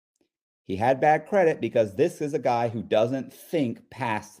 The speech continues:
an hourly wage. The guy, the guy that made three thousand a month, he might be, is fifty fifty. The guy that says, "I make sixty-five or seventy thousand dollars a year," he's probably got pretty good credit.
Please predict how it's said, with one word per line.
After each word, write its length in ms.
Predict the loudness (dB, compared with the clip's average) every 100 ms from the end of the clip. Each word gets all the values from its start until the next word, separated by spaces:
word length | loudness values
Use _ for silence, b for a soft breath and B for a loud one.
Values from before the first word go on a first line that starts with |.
| -10
an 180 | -8 -6
hourly 720 | -4 0 0 0 -2 -4 -6 -8
wage. 640 | -4 -2 -4 -8 -16 _ _ _ _ _ _ _
The 60 | -6
guy, 460 | -2 0 0 -2 -6 _ _ _ _ _ _ -4
the 100 | 0
guy 220 | 2 0
that 120 | 0
made 220 | -2 -4
three 160 | -4 0
thousand 340 | 2 2 0
a 40 | 0
month, 360 | 0 0 -4 _ _ _ _ _
he 220 | -8 -4
might 320 | 0 0 0
be, 100 | -4
is 140 | -2 -2
fifty 340 | -2 -2 -4
fifty. 340 | -4 -4 -4 -2
The 80 |
guy 160 | 2 2
that 160 | 2 -2
says, 440 | 2 4 4 2
"I 160 | -2 -2
make 520 | -2 -2 -2 -4 -12 _ _ _ _ _ _ _ _
sixty-five 880 | -20 -8 -4 -4 -4 -2 2 2 2
or 60 | 0
seventy 340 | -2 -2 -2
thousand 400 | -2 0 0 -2
dollars 300 | 0 0 0
a 60 | -4
year," 440 | -4 -2 -2 -6 _
he's 300 | -10 -8 -8
probably 560 | -12 -2 0 2 2 0
got 280 | -2 -4
pretty 220 | -4 -4 -2
good 260 | -4 -4
credit. 380 | -6 -6 -6 -12